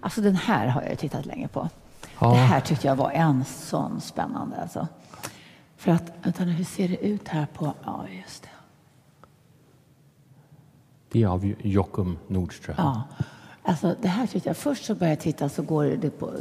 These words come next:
Speaker 1: på hästen så där och alla,
Speaker 2: Ja.
Speaker 1: och små fåglar, alla, alla så, alltså, figurer så runt omkring. Men det sugs ju, liksom, verkligen till de här två. Och då se-, ser jag, liksom, jag ser ju bara den där relationen. Och så, så tänker jag så här,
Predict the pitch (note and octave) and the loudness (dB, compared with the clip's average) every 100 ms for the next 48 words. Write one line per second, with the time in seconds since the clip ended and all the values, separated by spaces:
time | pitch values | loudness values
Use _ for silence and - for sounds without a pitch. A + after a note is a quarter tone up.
0 | - - A#2 - - - - - - A#2 | -8 -6 -4 -6 -8 -8 -8 -8 -6 -4
1 | - - F#2+ G#2 A2+ - - - - - | -4 0 0 0 -2 -6 -18 -20 -14 -6
2 | E3 - - F#3 - - - - F2+ - | -6 -6 -2 0 0 -4 -10 -8 -6 -4
3 | - - - - - - F3+ - F3+ - | -6 -6 -6 -8 -10 -10 -10 -10 -12 -10
4 | - - - E3 F3 D#3+ F3 - D#3+ D#3 | -10 -8 -8 -6 -6 -6 -6 -6 -4 -2
5 | E3+ - G3+ F#3 - - D#3+ - D3 D#3 | -2 -2 -2 -2 -4 -6 -4 -4 -6 -4
6 | D3 E3 G3+ - G3 C#3+ B2+ - F#3 - | -6 -8 -12 -4 -2 -2 -4 -2 -2 -2
7 | D#3 C3+ - - - - - - - - | -4 -4 -6 -6 -8 -8 -12 -20 -20 -18
8 | - F3 F#3 F#3+ G3+ E3+ G#3+ D#3 C#3+ D3+ | -2 2 2 2 -2 0 2 2 2 0
9 | D#3 - - B3 F#3+ C#3+ C3 C3 C3 B2+ | -2 0 2 4 4 4 2 2 2 0
10 | C3+ G3+ E3+ - - - - - - - | 0 0 0 -2 -2 -4 -4 -10 -20 -20
11 | - - - - F#3 C#3+ G3+ - G3 - | -20 -20 -20 -2 0 2 0 0 -2 0
12 | F3+ G3 D3 D3 | 0 2 2 2